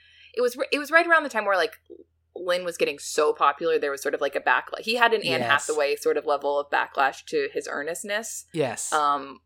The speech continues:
Speaker 1: that is not my point of view. I'm a Lin-Manuel stan for life. But I think some people were like, "Oh, God, of course they're gonna put his rap in here. Like, that's what he does." And then rewatching the original, I was like, "That was a hundred, like, yes, that's what Lin does,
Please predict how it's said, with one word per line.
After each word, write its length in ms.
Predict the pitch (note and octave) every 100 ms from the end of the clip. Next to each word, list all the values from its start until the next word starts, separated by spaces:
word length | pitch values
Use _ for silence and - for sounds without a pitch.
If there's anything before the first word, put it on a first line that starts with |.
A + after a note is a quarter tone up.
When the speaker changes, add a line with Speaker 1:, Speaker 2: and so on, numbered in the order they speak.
| _ _ -
Speaker 1:
that 140 | C#3 A#2
is 80 | -
not 140 | A#2+
my 140 | D#3+ F3
point 220 | F#3+ F3
of 80 | F3
view. 380 | D3+ C#3+ D3 -
I'm 180 | D3 C#3
a 60 |
Lin-Manuel 760 | D3 D3 D3+ D3+ C#3+ C#3+ D#3 _ _ _ _ -
stan 300 | - D#3 C#3+
for 140 | C#3
life. 400 | E3+ F3+ F3 - _ - _ -
But 200 | E3+ F3+
I 40 |
think 160 | G3+ -
some 160 | G#3
people 180 | G#3 F#3
were 60 | E3+
like, 180 | D#3+ -
"Oh, 220 | F#3+ E3
God, 220 | - E3+ D3
of 80 |
course 260 | - F3+ E3+
they're 120 | D#3+
gonna 160 | D#3 D3+
put 260 | - B2+
his 160 | D3+ D#3+
rap 320 | C#3 C#3 C#3+ D3+
in 120 | D3
here. 180 | C#3+ D3
Like, 140 | C3+
that's 220 | C3+ D3
what 140 | E3 D3+
he 80 | C#3
does." 420 | C#3 C3+ C#3 -
And 100 | A3
then 80 | C4
rewatching 420 | A#3+ B3+ B3 B3+
the 60 | G3
original, 240 | G#3+ C#4+ G3+
I 80 |
was 120 | F#3+ G3
like, 140 | F#3+ -
"That 120 | A#3
was 120 | A4+ C5 -
a 40 |
hundred, 420 | - B3 C4 C#4 -
like, 120 | G#3+
yes, 220 | G#3+ C4+
that's 220 | B3 A3
what 180 | F#3+ -
Lin 220 | D#3 E3
does, 220 | G#3 A#3